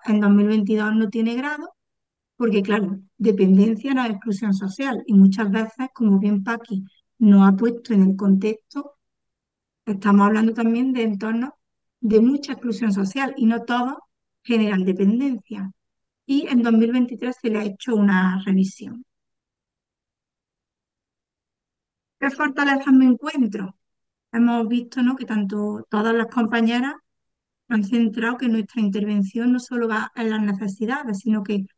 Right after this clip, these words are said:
intentamos ver más allá, ¿no? Las gafas del trabajo social lo que intentan ver es sacar esas fortalezas. Quizás nuestros compañeros, cuando nos derivan,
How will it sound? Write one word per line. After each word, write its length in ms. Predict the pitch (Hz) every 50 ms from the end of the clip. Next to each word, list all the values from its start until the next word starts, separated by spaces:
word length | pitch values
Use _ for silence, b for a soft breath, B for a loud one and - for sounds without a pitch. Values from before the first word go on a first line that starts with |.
| _ _ _ _ _ -
intentamos 600 | 247 240 226 214 220 220 202 196 208 220 247 247
ver 160 | 247 254 247
más 260 | 247 233 233 196 214
allá, 300 | 220 226 254 254 220 214
¿no? 80 | 240 294 _ _ _ _ -
Las 220 | 220 196 196 196
gafas 320 | 196 208 202 - - 233 233
del 140 | 226 233
trabajo 280 | - 233 226 226 226 240
social 480 | 233 - 247 - - - 254 254 285 294 _ _ _ _ _ _ _ _ _ _ _ _ _ _ _ _
lo 160 | - 240 233 202
que 100 | 233 214
intentan 520 | 208 196 220 220 226 226 233 233 240 233
ver 220 | 240 247 254 - - - _ _ -
es 160 | 240 233 226
sacar 260 | - 240 240 247 233
esas 220 | 233 233 233 196 196
fortalezas. 560 | 233 214 196 202 220 233 254 254 - 226 196
Quizás 220 | - 214 196 226 214
nuestros 320 | 226 240 240 - 247 -
compañeros, 560 | - 240 226 202 226 220 226 247 254 240 208 196
cuando 220 | - 214 202 202
nos 120 | 208 202
derivan, 460 | 196 202 196 233 247 240 214 202 196